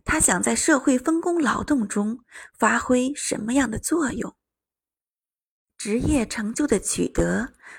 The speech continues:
并不取决于我们个人的主观意愿，而是与客观现实关系密切。基于这个原因，个体对职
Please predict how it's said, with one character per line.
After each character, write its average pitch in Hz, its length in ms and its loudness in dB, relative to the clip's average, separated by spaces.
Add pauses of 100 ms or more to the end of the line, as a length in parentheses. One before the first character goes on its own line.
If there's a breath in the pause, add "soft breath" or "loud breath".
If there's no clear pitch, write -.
(100)
并 359 160 4
不 294 100 4
取 208 240 2
决 202 300 4
于 214 340 0 (200 loud breath)
我 185 140 4
们 175 140 0
个 320 280 4
人 175 240 2
的 - 420 0
主 - 120 -2
观 240 300 0
意 277 260 -2
愿， 214 140 -4 (920)
而 180 200 -2
是 196 460 -2 (200 soft breath)
与 175 140 0
客 - 300 -2
观 269 240 -2
现 320 260 0
实 - 460 -6 (100)
关 98 220 -2
系 - 200 -2
密 - 280 -6
切。 - 360 -4 (840 soft breath)
基 208 360 2
于 190 140 0
这 311 220 0
个 220 100 2
原 185 300 0 (100)
因， 269 180 0 (640 soft breath)
个 320 220 6
体 - 460 0 (180 loud breath)
对 247 160 4
职 220 280 0